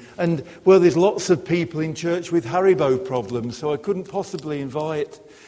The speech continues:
people to, uh, to come. We're not meant to be perfect to come to church. It's quite the opposite. And so the feet, to actually go out and, and, uh, and bring the gospel of, uh, of peace.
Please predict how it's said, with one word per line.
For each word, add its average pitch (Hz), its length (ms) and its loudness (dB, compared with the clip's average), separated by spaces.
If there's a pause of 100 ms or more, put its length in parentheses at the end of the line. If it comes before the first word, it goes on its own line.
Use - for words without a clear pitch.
(200)
people 120 380 -10
to, 110 680 -8
uh, - 60 -20
to 120 80 -12
come. 117 320 -12 (640)
We're 135 120 -14
not 208 340 -6
meant 202 240 -4
to 135 60 -14
be 160 100 -4
perfect 180 720 0
to - 100 -8
come 175 260 -2
to 160 100 -10
church. 165 540 -2
It's 143 600 -12
quite 165 280 -6
the 147 80 -4
opposite. 110 580 -6 (840)
And 143 120 -6
so 185 200 2
the 170 120 0
feet, 196 640 -4 (200)
to 202 100 -4
actually 196 240 -4
go 180 280 2
out 185 480 -2
and, 143 300 -8 (280)
and, 156 280 -6
uh, 147 300 2
and 131 160 -8
bring 220 380 0
the 139 100 0
gospel 170 600 -4
of, 151 220 -8
uh, 156 120 -4
of 151 280 -8
peace. 165 640 -10